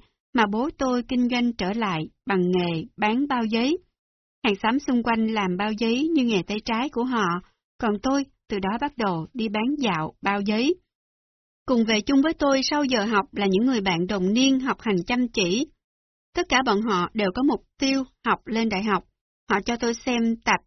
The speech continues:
chí luyện thi. Thời đại dùi mài kinh sử. Vì tôi định đi làm sau khi tốt nghiệp trung học phổ thông, nên hoàn toàn không biết đến sự tồn tại của một tờ tạp chí như thế.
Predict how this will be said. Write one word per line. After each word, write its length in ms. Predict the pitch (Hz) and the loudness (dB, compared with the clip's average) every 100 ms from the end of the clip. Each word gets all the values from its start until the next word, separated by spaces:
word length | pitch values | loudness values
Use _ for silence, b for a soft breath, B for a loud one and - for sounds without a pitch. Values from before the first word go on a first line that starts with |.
| _ | _
chí 340 | - 247 269 349 | -2 0 0 -2
luyện 280 | - 233 185 | -2 -2 0
thi. 280 | 269 262 254 - _ _ _ _ _ _ _ _ _ _ | 0 0 0 -6 _ _ _ _ _ _ _ _ _ _
Thời 220 | - 226 | -4 -2
đại 240 | 202 190 170 180 | 0 -2 -2 -4
dùi 220 | 208 208 | 0 2
mài 280 | 196 190 175 | 2 2 0
kinh 160 | 214 233 | 0 0
sử. 400 | 220 233 170 262 - _ _ _ _ _ _ _ _ _ | 0 0 -2 -4 -8 _ _ _ _ _ _ _ _ _
Vì 120 | 262 | -2
tôi 360 | 233 269 262 262 | 0 2 2 2
định 320 | 240 180 208 | 0 0 0
đi 160 | 240 254 | 0 0
làm 300 | 240 208 190 | 0 0 0
sau 200 | - 254 | -2 -4
khi 220 | 233 254 | -2 -2
tốt 160 | 240 330 | -2 0
nghiệp 160 | 269 208 | 0 0
trung 160 | 247 254 | -2 0
học 140 | 226 - | -2 -4
phổ 140 | 175 | -8
thông, 240 | 233 269 262 b _ - | -2 0 -2 b _ -2
nên 120 | 302 | 2
hoàn 220 | 311 202 | 4 2
toàn 260 | 180 202 180 | 0 -2 -2
không 180 | 247 247 | 0 0
biết 160 | 302 | 0
đến 200 | 247 247 339 | 0 0 0
sự 180 | - 170 | -4 -4
tồn 180 | 196 180 | -4 -2
tại 200 | 180 165 170 | 0 0 0
của 80 | |
một 220 | 247 226 - | -2 -2 -2
tờ 140 | 190 | -4
tạp 140 | 180 165 - | -4 -8 -6
chí 160 | 233 | -2
như 160 | 269 285 | 2 0
thế. 380 | 240 247 269 | 0 0 0